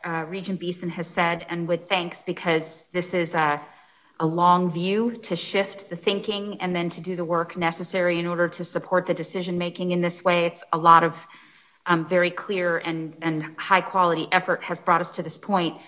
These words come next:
Uh, the reason I wanted to chime in is because I wanted to emphasize that this is just the beginning, that this is something that needs to happen in a broad sense across many of our functions,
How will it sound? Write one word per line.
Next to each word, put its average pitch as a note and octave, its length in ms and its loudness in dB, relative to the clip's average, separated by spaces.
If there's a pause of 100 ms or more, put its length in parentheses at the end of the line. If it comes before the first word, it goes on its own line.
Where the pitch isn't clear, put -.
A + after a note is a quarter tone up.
(460)
Uh, D#3 360 2 (360)
the F#3+ 140 6
reason G3+ 300 2
I F#3 80 2
wanted F3 240 0
to F3 100 -12
chime F3+ 300 2
in F3+ 100 0
is E3+ 140 -4
because F3 280 -10
I F3 80 0
wanted F3 340 -4
to E3 440 -4 (400)
emphasize F#3 540 -4
that E3+ 140 -12
this F3 180 -6
is E3+ 100 -10
just F3 260 -4
the - 80 -4
beginning, F3 440 0
that E3 160 -4
this F3 240 -2
is E3+ 240 0
something E3+ 440 -2
that D#3 200 -6
needs F3 240 -12
to F3 80 -8
happen E3 560 2 (320)
in F3+ 100 0
a D#3+ 60 4
broad E3+ 340 2
sense - 520 -6
across E3+ 440 -2
many F3+ 280 -2
of F3 100 -4
our E3+ 100 -2
functions, F3 500 -4